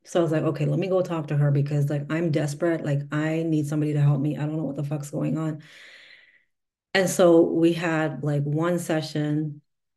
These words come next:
you know, and she put me in hypnosis. We tried to,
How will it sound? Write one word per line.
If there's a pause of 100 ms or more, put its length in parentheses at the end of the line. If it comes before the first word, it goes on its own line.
you
know,
and
she (100)
put
me
in
hypnosis.
We
tried
to,